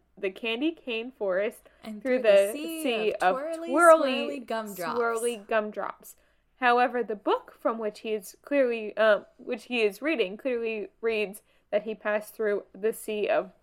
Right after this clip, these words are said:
Speaker 1: quote, "swirly, twirly gumdrops."
Speaker 2: Ah.
Speaker 1: End quote.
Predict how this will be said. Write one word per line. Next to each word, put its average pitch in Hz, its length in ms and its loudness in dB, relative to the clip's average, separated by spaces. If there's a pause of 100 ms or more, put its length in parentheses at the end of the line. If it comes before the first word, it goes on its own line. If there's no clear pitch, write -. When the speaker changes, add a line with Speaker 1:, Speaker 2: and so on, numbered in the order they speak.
(280)
Speaker 1:
quote, - 320 -2
"swirly, 196 640 -4
twirly 285 580 2
gumdrops." - 920 -8
Speaker 2:
Ah. 180 680 -2 (200)
Speaker 1:
End 196 260 -2
quote. 160 380 0